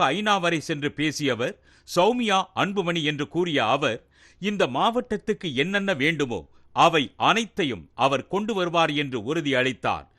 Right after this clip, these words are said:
பத்து புள்ளி ஐந்து விழுக்காடு இடஒதுக்கீடு, இரண்டாவது ஒகேனக்கல் கூட்டு குடிநீர் திட்டம் ஆகியவற்றை பாமக பெற்றே தீரும் என்றும், அதற்கான போராட்டங்களை சௌமியா அன்புமணி முன்னெடுத்துச் செல்வார் என்றும் அவர் தெரிவித்தார்.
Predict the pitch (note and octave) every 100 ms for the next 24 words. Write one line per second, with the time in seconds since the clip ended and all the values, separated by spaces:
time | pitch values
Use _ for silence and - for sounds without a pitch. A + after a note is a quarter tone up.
0 | _ _ _ - F#3 - C4+ B3 A3 D#3
1 | F#3+ A3 G3 F3+ F#3+ F3 D3 A#2+ D#3 D3+
2 | C#3+ - B2+ G#2+ C3 - _ _ - B2+
3 | G#3 B3 A#3+ G#3+ F3 D#3 - G#3 F#3+ -
4 | E3 - G3+ G3+ F3 E3+ E3 D3+ - D#3
5 | - G2+ D#2+ _ _ - C3 F3+ F3+ E3
6 | C#3+ C#3 C#3 A#2 D3 F#3 G3+ F3+ E3 C3+
7 | F3+ F#3+ A#3 G#3+ - F#3 F3+ C#3+ D3 D3+
8 | A#2 D2+ - - - D3+ F#3+ A3 - G3+
9 | E3+ - F#3 F#3+ F3 D#3+ C#3 B2+ D3 G#3+
10 | _ _ - F3+ B3 B3 A3 E3+ F#3+ F#3+
11 | E3 D3 G2 F3 A3+ G3+ - E3+ D#3+ E3
12 | D#3 C3+ G#2+ D3+ B2+ F2 D2+ _ A#2 C#3
13 | B2 - D#3 C3+ C3+ A#2+ F#2 D2